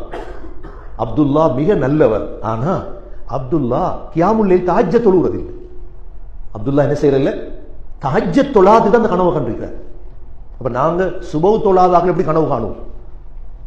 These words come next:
தஹஜ்ஜத் தொழாதவர் கண்ட கனவு. அந்த விளக்கம் சொன்னதிலிருந்து அப்துல்லா பின் உமர் ரலியல்லாஹு இரவையில தூங்குறதில்லை. கொஞ்சம் தூங்குவார், எழும்பிடுவார் உடனே. ஏன்னா அல்லாஹ் காட்டிட்டானே.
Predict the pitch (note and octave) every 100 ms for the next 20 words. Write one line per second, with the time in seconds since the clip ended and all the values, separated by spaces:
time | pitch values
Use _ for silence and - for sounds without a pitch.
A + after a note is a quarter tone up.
0 | - C3+ C3+ E3+ D3 A3+ F#3+ F#3 G#3+ G3+
1 | F#3 F3+ D#3 E3 C3+ G#2 - - - -
2 | - - - - - C3 C#3 - B2 F3
3 | G3 G#3 - D#3 D#3 F3 - D#3 D3 D#3+
4 | G3 - - - - - - - B2+ C3+
5 | E3+ D#3 C#3 B2+ D3+ C#3+ C3+ B2 C#3+ C3+
6 | D3 D3 D#3 D3+ D3+ B2 A2+ F#3+ A3 A3
7 | G3+ F3+ F3+ G3+ G#3+ F3 C3+ A2 A2 F#2+
8 | - - D3+ D#3+ A#3 A#3 G#3 A#3 G#3 F3